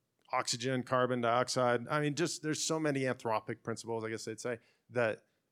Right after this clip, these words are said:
this is, it's just amazing that we are, we are literally, I think it's, they call it Occam's razor, and we are just on the edge of this razor, that just a little bit to this side or a little bit to this side,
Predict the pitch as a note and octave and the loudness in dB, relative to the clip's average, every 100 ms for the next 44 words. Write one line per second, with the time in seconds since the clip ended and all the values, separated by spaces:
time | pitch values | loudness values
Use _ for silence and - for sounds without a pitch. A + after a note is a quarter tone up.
0 | _ C#3 D#3+ C#3 C#3 B2 - C#3+ - C#3+ | _ 0 2 2 2 0 0 0 0 2
1 | C3+ E3+ A#2+ G#2+ G#2 A2 A2 C#3 C3+ B2 | 4 4 2 -2 0 0 2 4 6 4
2 | A2+ A#2 C3+ B2 C3+ C3+ A#2 - D3 B2+ | 2 6 8 8 6 6 4 0 -2 -4
3 | A#2 B2 A#2 A#2+ A2+ - B2 A#2+ B2+ A#2 | -4 -6 -2 2 2 2 0 2 0 -2
4 | G#2 G#2 A2+ A2+ A#2+ A#2 A2 E3 C#3+ B2+ | -4 2 4 4 2 2 2 2 4 2
5 | B2 B2 - A#2+ A#2 A2 - C3+ B2 G2+ | 2 0 2 2 2 0 -2 2 2 2
6 | - - - _ _ _ A2+ G#2+ A2 - | -2 -8 -12 _ _ _ -2 0 0 0
7 | G#2 A2 G#2+ F#2+ E2+ - _ - A2 - | 0 2 2 -2 -6 -10 _ 0 0 0
8 | _ - D#3+ - B2+ C#3+ C#3 C#3 C3+ C#3 | _ 2 2 4 6 6 6 4 2 2
9 | - C3+ C#3 A2+ G#2+ B2+ B2 C#3 B2 C3 | 4 4 4 2 0 0 0 -2 -2 -2
10 | C3 A2 G#2 | 2 2 2